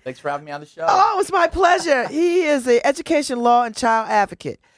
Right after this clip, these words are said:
Speaker 2: And so, um, what we're gonna be talking mostly about today is, uh, the disabilities, children's disabilities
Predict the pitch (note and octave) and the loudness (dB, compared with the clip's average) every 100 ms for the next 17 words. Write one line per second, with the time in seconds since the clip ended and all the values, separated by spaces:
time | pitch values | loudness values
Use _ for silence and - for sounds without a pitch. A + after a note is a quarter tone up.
0 | _ A#3+ A3+ - A#3+ A3 G3+ F#3+ - G#3 | _ -2 -2 2 2 4 0 -4 -2 0
1 | G3 F#3 F3+ - A3+ C#4+ C4+ A3+ F#3 - | 2 -2 -4 -6 0 0 0 -4 -6 -4
2 | C4+ F4+ D4 G3 F#3+ C4 - G3+ F3 D#3 | -2 -2 -4 -4 0 0 0 -2 0 0
3 | - E3+ G3+ F#3+ E3+ _ _ _ - G#3+ | -2 -2 2 2 -2 _ _ _ 4 6
4 | G#3 G3 F#3 - E3+ E3 D#3 D3+ D3 C#3+ | 6 2 -4 -2 0 2 2 2 0 0
5 | C#3 _ _ _ _ _ _ _ _ _ | -4 _ _ _ _ _ _ _ _ _
6 | - _ _ _ _ - F#3 A#3+ A#3+ G3+ | -20 _ _ _ _ -4 0 0 -2 -2
7 | B3+ A3+ F3+ D#3+ D#3+ - - F4 D#4+ C#4 | -2 0 -2 -4 -6 -10 0 0 0 -2
8 | B3 A3 A#3+ A#3+ G#3 A#3+ G#3+ G3 F#3 | -4 -2 -4 -2 0 0 0 -2 -4